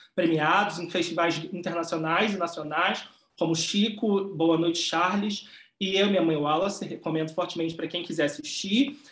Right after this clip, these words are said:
Eles estavam desenvolvendo esse projeto dentro da Globo há três anos, e aí uma, uma equipe também, né, de roteiro, inclusive eu, a gente tava há mais ou menos um ano e meio.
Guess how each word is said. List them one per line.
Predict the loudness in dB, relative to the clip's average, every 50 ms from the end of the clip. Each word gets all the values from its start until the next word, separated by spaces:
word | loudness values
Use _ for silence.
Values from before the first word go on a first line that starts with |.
| _ -2
Eles | 0 2 2 2
estavam | 4 4 2 2 2 -2
desenvolvendo | -4 -2 0 2 2 2 0
esse | 0 -4 -6
projeto | -4 -4 -2 0 0 -2 0 0
dentro | -4 -2
da | 0 0
Globo | 4 4 4 2 2
há |
três | 0 2 2 4 4 2 0
anos, | 2 2 2 2 2 0 0 -4 -10 -12
e | -6 -2 0
aí | 2 4 4 4 4
uma, | 2 2 4 2 2 0 -2
uma | -4 -2 0 2 2 2
equipe | 0 -2 -4 -4 -4 -4 -4 -6
também, | -4 -2 0 0 0
né, | 0 0
de | 0 2
roteiro, | 2 2 2 2 -2 -2 -2 -2 -10 -20 _ -12
inclusive | -8 -2 0 0 0 0 -2 0 2 2
eu, | 2 2
a |
gente | 0 -2 -4 -4 -4
tava | 0 0 0 0 0 -4 -12 -14 -18 -20 -12 -4
há | -2
mais | 0 2 4 4 4 4 2
ou | 2
menos | 4 2 2 2 0 0
um | 4 6 6 8 8
ano | 6 4 4 4
e | 4
meio. | 4 4 4 0 -4 -8 -14 _ _